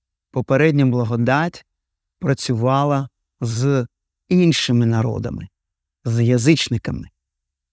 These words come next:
так, щоб вони теж приходили до Христа. Ми бачили, як попередня благодать, а, працювала з іншими народами, щоб вони приходили до Бога в Старому Завіті.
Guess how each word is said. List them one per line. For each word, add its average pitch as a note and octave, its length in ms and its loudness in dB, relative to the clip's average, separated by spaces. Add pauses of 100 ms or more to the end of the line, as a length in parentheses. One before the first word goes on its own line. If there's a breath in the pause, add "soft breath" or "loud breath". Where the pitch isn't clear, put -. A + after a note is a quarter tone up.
(220)
так, D3 200 0
щоб B2 280 -4
вони C#3+ 300 2
теж D3+ 400 0
приходили C#3 720 -4
до B2 360 -4 (180)
Христа. - 440 -10 (200)
Ми D#3 80 0
бачили, D#3+ 380 2
як C#3 100 0
попередня D3 400 0
благодать, C3 500 -2 (420)
а, B2+ 520 -2
працювала C3 480 0
з A#2 80 -2
іншими B2+ 280 0
народами, B2 640 0
щоб A#2+ 200 -8
вони B2+ 140 2
приходили B2+ 460 -2
до B2 80 -4
Бога A#2 220 -2
в A2 40 -8
Старому F3 340 0
Завіті. G#3+ 400 0